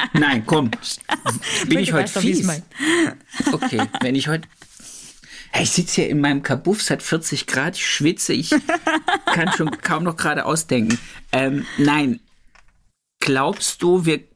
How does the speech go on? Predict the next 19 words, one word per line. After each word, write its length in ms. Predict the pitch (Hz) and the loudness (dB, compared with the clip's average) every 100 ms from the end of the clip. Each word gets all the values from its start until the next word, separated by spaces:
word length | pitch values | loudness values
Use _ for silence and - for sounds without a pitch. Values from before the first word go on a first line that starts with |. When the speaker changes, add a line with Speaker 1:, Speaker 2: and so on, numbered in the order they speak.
| - | -4
Speaker 1:
wir 180 | 143 139 | -2 0
können 280 | 160 160 160 | 0 2 2
mit 280 | 151 - | 0 0
diesen 680 | 156 185 180 262 196 190 - - - _ - - - 220 _ _ _ - - _ _ | 2 2 4 4 4 2 -2 -8 -14 _ -20 -10 -8 -8 _ _ _ -20 -20 _ _
jetzt 520 | 135 143 151 - - | -2 0 -2 -4 -6
auftretenden 760 | 123 147 160 - - 147 160 139 | -2 -2 -2 -6 -2 -2 2 2
neuen 420 | 139 139 135 123 | 4 4 2 0
Trend 480 | - - 131 135 160 | -2 -2 -2 -2 -4
von 440 | - - 143 139 | -4 -2 2 2
gemeinschaftlicher 1000 | 131 127 123 143 - 147 - 139 139 123 | 2 2 2 0 -2 -6 -4 -4 -2 -2
Arbeit, 380 | - 131 139 139 - - - - - | 0 -2 -2 -4 -12 -20 -20 -14 -4
ähm, 500 | 120 120 123 123 - _ _ - | -2 2 2 0 -2 _ _ -8
nachhaltig 840 | - 123 151 156 151 131 - 131 | 2 2 2 0 -2 -2 -2 -4
die 100 | - | -2
Branche 460 | 127 - 123 131 131 | -4 0 2 2 0
verändern? 640 | - 101 107 123 156 170 - _ _ _ - | -2 -2 0 0 0 -4 -10 _ _ _ -2
Speaker 2:
Ja. 340 | 185 143 131 _ _ _ _ _ _ _ _ _ _ _ _ _ _ _ _ _ _ | -2 -2 -8 _ _ _ _ _ _ _ _ _ _ _ _ _ _ _ _ _ _
Ja 300 | 196 214 262 320 - _ _ - | -2 0 0 -4 -10 _ _ -2
und 260 | 180 165 | 0 0